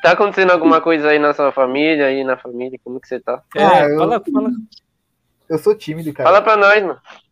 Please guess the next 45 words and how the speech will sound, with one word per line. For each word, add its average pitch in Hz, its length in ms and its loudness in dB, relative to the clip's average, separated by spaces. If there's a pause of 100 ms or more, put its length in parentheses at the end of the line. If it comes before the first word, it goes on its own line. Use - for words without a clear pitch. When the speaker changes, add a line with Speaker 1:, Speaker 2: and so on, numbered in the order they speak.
(880)
Speaker 1:
Não, 427 220 2
que - 120 -6
Speaker 3:
Eu 180 60 -6
sou 185 80 -6
Speaker 1:
tímido. 185 300 -2
Speaker 3:
tímido. 165 300 -8
Speaker 2:
A - 20 -12
gente 190 140 -6
pode 240 160 0
te 247 80 2
ajudar, 233 420 -2
Menino. 311 180 -10
Speaker 1:
Você 185 60 0
é 196 80 2
Speaker 2:
Às 147 60 -4
vezes 214 200 2
Speaker 1:
tímido 196 180 2
Speaker 2:
uma 185 140 -8
conversa, 202 400 -2
Speaker 1:
com - 40 -2
o - 40 -6
Bila, 208 220 0
Speaker 2:
às 196 60 2
Speaker 1:
mano. 143 120 -2
Speaker 2:
vezes 185 160 -8
uma 202 140 -4
conversa. 185 400 -10
Speaker 1:
É, 175 200 2
Menão. 359 320 2 (1200)
Psicologia, 185 880 0
mano. 113 240 -4 (1080)
Speaker 3:
Não, 190 200 -2
eu 185 60 -2
tô 165 100 -8
tomando 185 280 -2
um 202 60 -2
Red 160 360 0
aqui, 147 160 -6
eu 156 80 -6
tô 156 140 -8
triste. 127 560 -18 (1160)
Speaker 1:
Ah, 101 400 -4 (120)
é 143 200 -8
Speaker 2:
É. 139 60 -12
Speaker 1:
foda. 101 260 -18